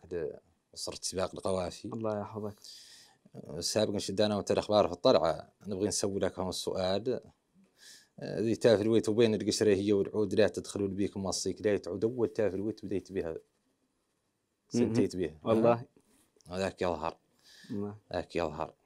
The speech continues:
Speaker 1: ذاك يظهر وذاك مودي يظهر مودي عن فطنة فم. ومقدرة على، على فهم الأمور. بيه اللي كيف عين أقول للمشاركين،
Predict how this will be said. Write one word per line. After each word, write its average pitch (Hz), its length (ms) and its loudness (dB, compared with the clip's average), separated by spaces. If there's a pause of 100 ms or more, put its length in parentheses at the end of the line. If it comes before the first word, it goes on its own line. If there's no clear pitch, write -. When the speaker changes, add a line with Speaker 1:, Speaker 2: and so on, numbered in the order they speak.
(340)
Speaker 1:
ذاك 95 240 -4
يظهر 95 260 -2
وذاك 95 400 -2
مودي 95 280 -2
يظهر 92 340 0
مودي 92 720 -6
عن 101 220 -12
فطنة 104 380 -8
فم. 92 260 -8 (920)
ومقدرة 104 600 6
على، 92 480 2 (320)
على 95 220 -2
فهم 95 240 -2
الأمور. 92 400 -2 (960)
بيه 110 340 6
اللي 104 200 2
كيف 104 260 4
عين 110 260 4
أقول 107 240 2
للمشاركين، 98 1300 0